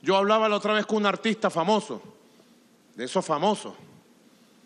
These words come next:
y le comentaba esto y me decía, "Bueno, eso sucede también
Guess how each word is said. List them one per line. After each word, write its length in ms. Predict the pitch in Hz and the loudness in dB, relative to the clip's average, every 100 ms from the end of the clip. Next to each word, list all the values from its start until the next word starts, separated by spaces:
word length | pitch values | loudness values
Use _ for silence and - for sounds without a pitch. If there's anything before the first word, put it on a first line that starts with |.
| _ _ _ _ - _ _ - | _ _ _ _ -20 _ _ -8
y 100 | 147 | -4
le 80 | |
comentaba 560 | 147 143 139 165 170 190 | -2 -2 -2 2 2 2
esto 200 | 196 196 | 0 -2
y 20 | |
me 100 | 170 | -2
decía, 300 | 156 143 180 | -2 0 0
"Bueno, 260 | 170 202 170 | 2 0 -2
eso 160 | - | -4
sucede 440 | 190 185 - 190 196 | -4 -4 0 0 0
también 540 | 175 165 185 196 170 | -2 0 0 0 -6